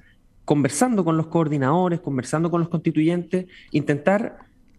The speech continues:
poner en la mesa la importancia que es de que los acuerdos sean lo más amplio posible. Y creo que además en las votaciones, en las normas que se han aprobado,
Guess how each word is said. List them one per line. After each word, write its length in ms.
poner 260
en 100
la 100
mesa 480
la 120
importancia 760
que 180
es 140
de 80
que 100
los 80
acuerdos 280
sean 180
lo 60
más 200
amplio 160
posible. 540
Y 80
creo 260
que 80
además 400
en 120
las 120
votaciones, 760
en 120
las 100
normas 300
que 120
se 160
han 240
aprobado, 720